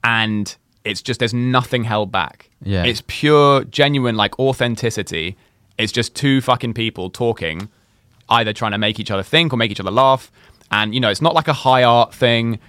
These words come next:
Speaker 1: 'Cause
Speaker 2: Yeah.
Speaker 1: I, I'm a, I'm a, I'm disclaiming everything I'm saying because I'm aware that everything I'm saying sounds super fucking, like, cliche and, like, pretentious.
Speaker 2: It
Speaker 1: But
Speaker 2: does
Speaker 1: it's, it's honestly not meant to. It's,
Speaker 2: Yeah.
Speaker 1: this was a real profound realization
Speaker 2: Yeah.
Speaker 1: that I had. Like, I was on the train today, I was watching people, and I was like, a lot of these people just seem like N P Cs.
Speaker 2: Well, I've, I've, I've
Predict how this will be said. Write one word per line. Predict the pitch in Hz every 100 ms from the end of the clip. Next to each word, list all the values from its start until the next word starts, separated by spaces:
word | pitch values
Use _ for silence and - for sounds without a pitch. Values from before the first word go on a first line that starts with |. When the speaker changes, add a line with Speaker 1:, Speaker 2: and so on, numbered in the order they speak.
| _ _
Speaker 1:
'Cause | -
Speaker 2:
Yeah. | 117 196 175
Speaker 1:
I, |
I'm | 165
a, | 151
I'm | 139 151
a, | 143
I'm | 143
disclaiming | 139 - 165 165
everything | 147 127 127
I'm | 117
saying | 127 113
because | 104
I'm | 110
aware | 113 120
that | 95
everything | - -
I'm | 104
saying | 101 101 101
sounds | 107 104 104
super | 117 107
fucking, | 101 98 98
like, | 101 -
cliche | - 104 - 101 95
and, | 92
like, | 85
pretentious. | 104 - 107 92 82 - -
Speaker 2:
It | 170
Speaker 1:
But | 247
Speaker 2:
does | 151
Speaker 1:
it's, | 151 175
it's | 160
honestly | 180 220 185
not | 170
meant | 147 135
to. | 95 78
It's, | 113
Speaker 2:
Yeah. | 120
Speaker 1:
this | 98
was | 143
a | 139
real | 139 170 175
profound | 143 - 139 131
realization | 127 120 113 107 107
Speaker 2:
Yeah. | 95
Speaker 1:
that | 82
I |
had. | 85 -
Like, | -
I |
was | 127
on | 175
the |
train | 160 147 131
today, | 113
I | 110
was | 113
watching | 113 117
people, | 107 98 101
and |
I | 98
was | 101
like, | 101 87
a | 110
lot | 135
of | 135
these | 127
people | 117 117 107 101 95 - - _ _
just | - 120 -
seem | 143 127
like | 117 107
N | 110
P | 104
Cs. | 95 101
Speaker 2:
Well, | 147 202
I've, | - 185 190 -
I've, | -
I've | 127 175